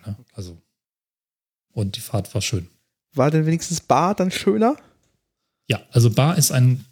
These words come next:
Speaker 1: krasser Ort, den ich gar nicht richtig verstanden habe zunächst. Ich dachte erst, das ist so ein Ort am Meer. Bin dann irgendwie ausgestiegen, zum Meer gegangen und hab irgendwie eine Plattenbauten gesehen. Dachte mir, okay, das ist ja nicht so schön. Na gut, dann gehe ich mal zum Hotel.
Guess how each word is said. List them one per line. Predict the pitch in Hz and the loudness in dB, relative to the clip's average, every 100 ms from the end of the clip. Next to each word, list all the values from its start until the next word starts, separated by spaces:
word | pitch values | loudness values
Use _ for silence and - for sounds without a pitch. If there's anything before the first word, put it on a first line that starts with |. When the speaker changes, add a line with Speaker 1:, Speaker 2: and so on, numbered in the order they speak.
| _ - | _ -10
Speaker 1:
krasser | - 139 - 120 | -2 0 0 -2
Ort, | 117 156 | -2 0
den | 123 | 0
ich | 113 - | 0 -2
gar | 107 | 0
nicht | 127 - | 0 0
richtig | 120 117 - | -6 -8 -10
verstanden | 110 - 143 160 | -6 2 4 2
habe | - | 0
zunächst. | - 165 185 - | 2 2 2 0
Ich | |
dachte | 131 120 - | -2 -2 -4
erst, | 120 - | -8 -8
das | 123 | -10
ist | - | -4
so | - | 2
ein | 101 104 - _ _ _ _ - | 2 2 -4 _ _ _ _ -4
Ort | 110 123 | -2 0
am | 107 | 0
Meer. | 101 123 196 - _ _ _ _ _ _ - - _ | 2 2 2 -6 _ _ _ _ _ _ -12 -12 _
Bin | 113 | -4
dann | 110 | -2
irgendwie | 107 113 | -2 -2
ausgestiegen, | 117 123 120 - 135 139 131 - - _ _ _ _ _ _ _ _ _ _ | -2 -2 -2 2 4 4 2 -4 -20 _ _ _ _ _ _ _ _ _ _
zum | - 110 | 0 4
Meer | 110 127 | 4 2
gegangen | 123 120 120 | 2 4 4
und | 107 | 2
hab | 113 | 0
irgendwie | 117 113 | 2 2
eine | 107 | 2
Plattenbauten | 113 113 98 87 - | 0 0 0 -2 -6
gesehen. | 95 95 | -6 -6
Dachte | 101 - | -10 -10
mir, | 107 | -10
okay, | 104 - 95 | -8 -10 -10
das | 98 | -4
ist | 120 117 | 0 2
ja | |
nicht | 104 | 4
so | - 95 | 4 0
schön. | - 95 151 - _ _ _ _ _ _ - | -2 -2 -2 -4 _ _ _ _ _ _ 0
Na | 131 | 2
gut, | 117 | 4
dann | 107 | 4
gehe | 113 | 4
ich | - | 4
mal | 117 | 2
zum | 110 | 4
Hotel. | 104 - 90 92 | 2 2 -2 -6